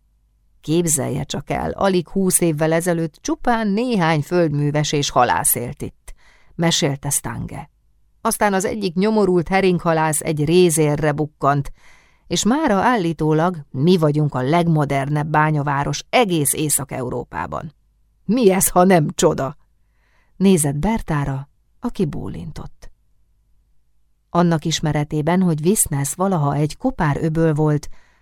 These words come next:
ahol egy maroknyi ember lakott néhány szegényes viskóban,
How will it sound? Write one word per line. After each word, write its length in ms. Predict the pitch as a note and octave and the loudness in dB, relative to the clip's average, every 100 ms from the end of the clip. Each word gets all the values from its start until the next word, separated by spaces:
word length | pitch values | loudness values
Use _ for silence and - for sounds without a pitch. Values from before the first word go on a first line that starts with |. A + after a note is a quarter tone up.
| _ _ | _ _
ahol 260 | - E3 D#3+ | -2 0 2
egy 100 | D3+ | 2
maroknyi 520 | F#3 G#3 F3+ D#3+ D#3 | 2 2 2 0 -2
ember 360 | D#3 E3+ D3 D3 | -2 0 -2 -2
lakott 340 | C#3+ C#3 C3 | -4 -4 -6
néhány 460 | D3+ E3 C#3+ C#3 C#3 | -2 0 0 -2 -2
szegényes 600 | - D#3+ D3+ C#3 C#3 - | 0 0 0 -2 -4 -4
viskóban, 680 | D#3 - D#3 D3 C3+ C3+ | -4 -4 -4 -4 -4 -6